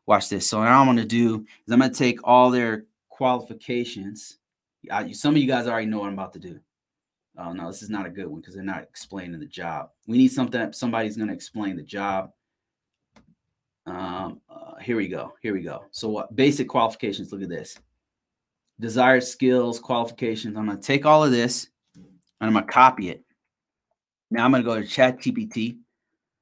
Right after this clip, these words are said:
and I'm gonna type in, um, "Create an interview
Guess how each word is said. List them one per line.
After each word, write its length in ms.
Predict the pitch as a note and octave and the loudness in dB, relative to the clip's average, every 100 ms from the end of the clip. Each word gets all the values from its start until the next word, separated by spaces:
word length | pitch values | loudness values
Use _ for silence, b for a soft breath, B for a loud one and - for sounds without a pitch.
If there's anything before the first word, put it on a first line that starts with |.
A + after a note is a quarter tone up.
| _ _ _ - | _ _ _ -8
and 120 | G#2+ | -4
I'm 180 | - A#2 | -2 0
gonna 160 | A#2 | 0
type 340 | G#2+ A#2 A#2 A#2+ | 2 2 2 0
in, 340 | A2+ G#2+ G2+ _ _ _ - _ _ _ _ _ | -2 -2 -6 _ _ _ -20 _ _ _ _ _
um, 400 | G2 G#2 G#2 G2+ _ _ - | 0 2 0 -4 _ _ -8
"Create 560 | A2 A#2+ A#2+ C3+ - _ _ _ _ _ _ _ _ _ _ - | -2 0 2 0 -4 _ _ _ _ _ _ _ _ _ _ -6
an 220 | G#2 - | -6 -4
interview 640 | B2 C#3+ C3 G#2+ F#2+ G2 | -2 0 -2 -6 -6 -8